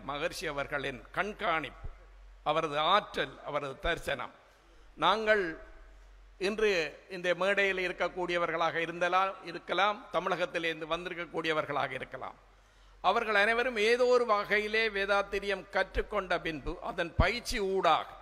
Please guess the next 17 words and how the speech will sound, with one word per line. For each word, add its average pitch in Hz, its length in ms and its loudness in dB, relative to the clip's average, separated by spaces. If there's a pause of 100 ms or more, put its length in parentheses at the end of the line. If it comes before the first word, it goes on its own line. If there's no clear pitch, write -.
(1400)
எல்லா 226 320 4
வகையிலும் 240 520 0
அவர்கள் 208 320 0
நிறைவாக 220 540 2
இருக்கிறார்கள் 202 680 0
என்பதற்கான 196 640 0
சாட்சி 214 520 0 (140)
இங்கே 180 280 -6
தமிழகத்திலே 190 640 0
இருந்து 185 280 -4
வந்திருக்கக்கூடிய 170 840 -4 (500)
அன்பர்களே 208 520 2
அது 180 160 2
சாட்சியாக 160 580 0
அமைகிறார்கள். 123 600 -8 (920)
அந்த 214 240 -2 (180)
சாட்சியின் 220 800 -2